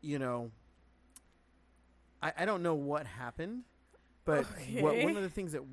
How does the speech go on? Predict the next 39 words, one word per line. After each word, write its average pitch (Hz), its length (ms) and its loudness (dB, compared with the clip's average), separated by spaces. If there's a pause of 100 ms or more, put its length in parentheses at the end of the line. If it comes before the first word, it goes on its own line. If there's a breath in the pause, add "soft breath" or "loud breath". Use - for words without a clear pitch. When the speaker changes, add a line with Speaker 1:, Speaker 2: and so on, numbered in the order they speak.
Speaker 1:
we 151 120 -6
used 165 300 -8
to 139 80 -8
do, 143 460 -4
and 120 240 -6
I'll 147 160 -2
be, 143 160 -10
I'll 123 140 -4
be 117 100 -6
honest, 117 280 -10
I 127 40 -10
used 117 200 -12
to 117 60 -14
do 113 160 -8
it, 160 140 -6
and, 110 320 -10
and, 110 320 -10
uh, 110 220 -6 (200)
you 139 160 2
know, 120 240 0
it 123 140 -6
was 120 140 -14
'cause - 360 -8 (120)
I, 123 80 -14 (300)
money, 151 480 -2 (140)
right? 135 340 -2 (580 loud breath)
Um, 156 300 6
I 147 40 -12
used 165 240 -4
to 180 160 2
go 147 240 2
to 170 80 4
people's 170 340 -6
garbage 196 360 4
cans, 143 500 -6
and 160 200 0
I 151 140 2
would 147 480 0 (220)
get 135 640 0